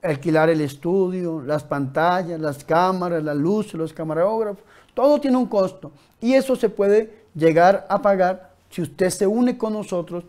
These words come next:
a través de un dólar una vez en la vida para la evangelización. ¿En qué se usa ese dinero? En la producción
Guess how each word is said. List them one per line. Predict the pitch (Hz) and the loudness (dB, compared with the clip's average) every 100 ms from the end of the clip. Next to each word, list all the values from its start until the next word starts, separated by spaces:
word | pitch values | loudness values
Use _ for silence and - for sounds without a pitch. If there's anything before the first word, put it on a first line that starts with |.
| _ _ | _ _
a | 147 156 | -4 0
través | 151 160 170 | 2 2 0
de | 156 - | -2 -2
un | 226 214 | -2 2
dólar | 190 185 180 180 _ | 2 2 -2 -6 _
una | - 214 196 | -6 -2 0
vez | 180 175 170 | 0 -2 -4
en | 196 170 | -4 -2
la | |
vida | 143 147 156 151 | -2 0 -2 -2
para | 139 | -2
la | 131 | -2
evangelización. | 123 120 110 113 123 113 107 101 _ _ _ | -2 -4 -10 -12 -14 -18 -18 -20 _ _ _
¿En | 190 165 | -4 -4
qué | 135 208 | 0 0
se | 208 220 | 2 2
usa | 220 202 208 | 2 -2 -2
ese | 202 220 | -2 -2
dinero? | 226 220 214 220 - _ _ - | -2 -4 -6 -8 -14 _ _ 0
En | 196 220 233 208 185 | 8 8 8 0 0
la | 190 214 220 - _ | 2 2 0 -10 _
producción | - 190 226 - - 190 196 | 0 2 0 -4 0 0 0